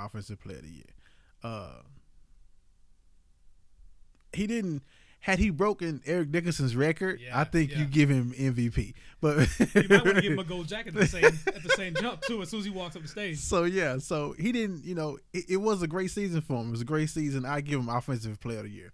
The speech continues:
Speaker 1: Uh, the M V P is most like, most likely is gonna be a quarterback. They saying Aaron Rodgers. You know, Aaron Rodgers might have solidified it.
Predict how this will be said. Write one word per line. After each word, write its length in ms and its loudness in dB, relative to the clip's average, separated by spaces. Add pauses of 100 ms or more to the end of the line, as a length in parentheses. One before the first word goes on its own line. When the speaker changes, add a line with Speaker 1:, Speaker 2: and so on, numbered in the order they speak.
(460)
Speaker 1:
Uh, 300 -6 (560)
the 140 -10
M 100 -2
V 80 0
P 200 4
is 100 0
most 200 0
like, 300 -8
most 240 0
likely 340 -6
is 80 -4
gonna 220 -6
be 100 -6
a 40 -8
quarterback. 560 -6 (500)
They 140 -4
saying 300 -2
Aaron 240 -2
Rodgers. 960 -4
You 160 -10
know, 280 -8 (580)
Aaron 240 -2
Rodgers 240 0
might 140 2
have 80 2
solidified 560 -2
it. 100 -12